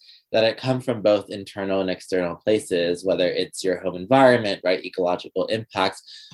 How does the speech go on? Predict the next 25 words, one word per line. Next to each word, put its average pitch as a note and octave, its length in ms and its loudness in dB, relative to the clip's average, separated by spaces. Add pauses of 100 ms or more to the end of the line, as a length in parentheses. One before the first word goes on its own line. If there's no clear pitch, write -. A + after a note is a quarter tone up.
or C#3+ 140 6
whether D3 200 8
it C3+ 100 4
be C3 100 6
societal A#2 800 2 (140)
facts A2+ 400 -2
of, G2 240 -4
like, G2 360 0 (140)
um, G2 320 0
homophobia, G#2 640 2
transphobia, F#2+ 720 2
biphobia, B2 640 2 (460)
and A#2 180 -8
so A2+ 460 4
I A#2 140 0
think, C3 320 -4 (100)
you A#2 100 -4
know, G2+ 140 0
toxic B2+ 460 -2
masculinity, G#2 1000 0
this F#2+ 180 -4
binary G#2+ 560 0
thinking, G2 580 -4
heteronormativity G2+ 920 0 (400)
have G#2 300 0